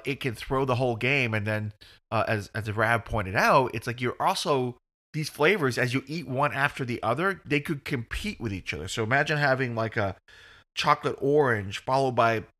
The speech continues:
by, uh, you know, cinnamon or peppermint, uh, cardamom, peppermint, cin-, you know, all those things,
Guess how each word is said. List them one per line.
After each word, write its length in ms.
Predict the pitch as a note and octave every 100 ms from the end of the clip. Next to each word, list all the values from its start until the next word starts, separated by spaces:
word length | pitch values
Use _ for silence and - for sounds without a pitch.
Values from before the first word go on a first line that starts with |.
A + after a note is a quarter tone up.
| _ _ _ _ -
by, 240 | A2 G#2+
uh, 320 | G2 F2 E2+ E2+
you 80 | G#2
know, 140 | E2+ - -
cinnamon 760 | - - D#3 F#2 D#2 A1+ - _
or 140 | A2 G#2+
peppermint, 760 | - D3+ D3+ F2+ - - - - _ - - - -
uh, 320 | F#2+ F#2 D#2
cardamom, 720 | - C#3+ D#3 C3+ F#2+ E2 B1+ -
peppermint, 560 | - G2 - E2+ D2 - _ _ _ -
cin-, 240 | - F2
you 100 | B2
know, 80 | B2+
all 280 | - C3+ D3
those 220 | D3 B2+
things, 240 | C3+ A#2+